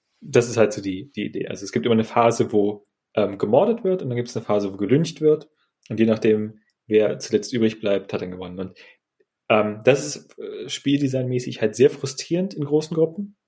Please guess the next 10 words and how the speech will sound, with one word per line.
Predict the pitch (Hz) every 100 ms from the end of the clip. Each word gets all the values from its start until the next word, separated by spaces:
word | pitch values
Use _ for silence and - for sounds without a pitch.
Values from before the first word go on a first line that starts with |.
| _ _ _ _ _ _ _ - -
Ähm, | 110 107 107
zumindest | - 113 104 -
in, |
diesen, | 107 117
in | 110
der | 95
klassischen | 143 143 143 139
Version, | 127 117 123 117 98
weil | - 110
natürlich | 110 - 110 107 -